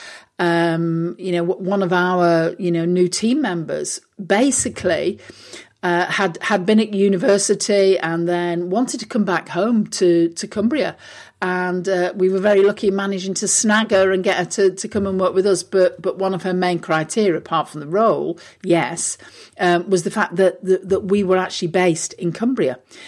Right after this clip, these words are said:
Um, now, that's probably the same for you and for many, many candidates. So, you know, that's something to consider as well. But also, I think,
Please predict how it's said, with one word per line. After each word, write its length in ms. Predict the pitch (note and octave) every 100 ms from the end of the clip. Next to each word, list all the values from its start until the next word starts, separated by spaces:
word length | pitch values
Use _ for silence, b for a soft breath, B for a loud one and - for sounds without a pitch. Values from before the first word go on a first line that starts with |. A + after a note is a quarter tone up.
| B B -
Um, 220 | F#3 F3+
now, 180 | A#3 A3+
that's 260 | C#4 D4
probably 280 | - C#4 A3+
the 80 | G#3
same 260 | - G3+ F3
for 180 | -
you 320 | E3+ E3+ G3 F3+
and 120 | E3
for 100 | F#3
many, 380 | F3+ F3 E3 D#3+
many 260 | F3 D#3+
candidates. 600 | D3+ - G3+ G#3 D3 -
So, 260 | - F#3 F#3
you 160 | F3+ G3
know, 100 | F#3+
that's 260 | A#3+ -
something 340 | - A3+ A3 E3+
to 160 | F#3
consider 380 | D#3+ D#3+ F3+ E3
as 80 | D#3+
well. 180 | G3 F#3+
But 140 | A#3
also, 520 | C4+ E4+ E4+ F4+ E4 - b b _ _ _ _ _ - - B B B B
I 20 |
think, 460 | - C#4 E4 D4+